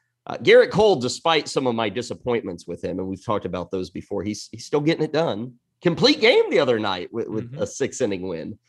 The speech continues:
Speaker 1: against Boston. Woodruff is in there at four, then Buehler, Rodon, Wheeler, Freddie Peralta, Max Scherzer still top ten.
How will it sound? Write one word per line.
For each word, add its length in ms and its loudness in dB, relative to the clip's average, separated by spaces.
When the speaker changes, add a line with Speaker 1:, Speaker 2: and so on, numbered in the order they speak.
Speaker 1:
against 360 0
Boston. 400 0
Woodruff 480 2
is 140 -2
in 140 0
there 220 0
at 60 -20
four, 240 -2
then 220 -2
Buehler, 580 0
Rodon, 760 -4
Wheeler, 400 -2
Freddie 340 -4
Peralta, 520 -4
Max 360 -4
Scherzer 480 -4
still 260 -4
top 300 -4
ten. 300 -2